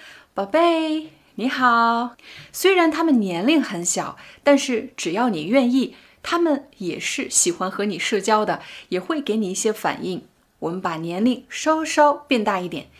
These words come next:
假设这个孩子已经上了幼儿园，三四岁或者五六岁的年龄，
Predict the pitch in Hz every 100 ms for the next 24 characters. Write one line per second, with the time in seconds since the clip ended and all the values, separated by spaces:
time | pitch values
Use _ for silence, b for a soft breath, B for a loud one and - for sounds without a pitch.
0 | B B B - 240 240 370 349 269 -
1 | 190 196 202 233 226 196 165 202 220 -
2 | 254 226 208 202 220 302 247 233 202 170
3 | 165 214 262 B B B - 339 339 339
4 | - - 254 226 294 208 - 196 190 180
5 | 151 240 240 302 208 190 160 185 233 233